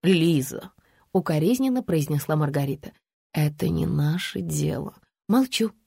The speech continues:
сказала невестка. "И не зови Фису старухой", попросила Маргарита. "Почему?" пожала плечами Лиза. "Она египетская мумия". "Тогда я — скелет птеродактиля", —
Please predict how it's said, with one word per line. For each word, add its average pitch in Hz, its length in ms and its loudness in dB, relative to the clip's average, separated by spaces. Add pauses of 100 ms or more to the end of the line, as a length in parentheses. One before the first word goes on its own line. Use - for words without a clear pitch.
(160)
сказала 156 460 0
невестка. 151 560 -2 (680)
"И 247 200 6
не 240 180 6
зови 202 540 6
Фису 160 560 2
старухой", - 800 -4 (320)
попросила 143 480 0
Маргарита. 139 600 -2 (380)
"Почему?" 151 640 0 (260)
пожала 160 360 2
плечами 156 480 -2
Лиза. 165 320 -4 (300)
"Она 226 200 6
египетская 302 720 2
мумия". 285 560 2 (500)
"Тогда 175 360 4
я — 175 400 6 (100)
скелет 175 560 2
птеродактиля", — 165 800 0